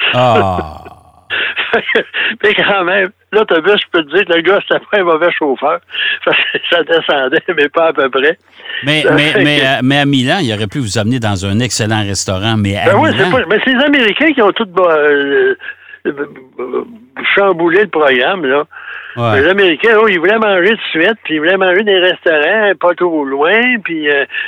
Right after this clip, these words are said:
Speaker 2: à Milan, ils disaient, ah, ouais, ouais, puis ça les intéressait pas plus que ça. Puis, ben, t'as voyagé avec moi que,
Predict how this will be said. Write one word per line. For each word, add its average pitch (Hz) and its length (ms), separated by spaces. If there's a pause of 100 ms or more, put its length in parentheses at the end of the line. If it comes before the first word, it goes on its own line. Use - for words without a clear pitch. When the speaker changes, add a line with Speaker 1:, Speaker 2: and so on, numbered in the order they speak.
Speaker 2:
à 156 120
Milan, 180 500
ils 196 60
disaient, 190 180
ah, 226 180
ouais, 190 180
ouais, 180 400
puis - 80
ça 180 80
les 175 140
intéressait 208 420
pas 196 120
plus - 160 (120)
que 127 40
ça. 240 120 (100)
Puis, 185 120 (340)
ben, 156 120
t'as 190 80
voyagé 175 340
avec 196 240
moi 220 140
que, - 140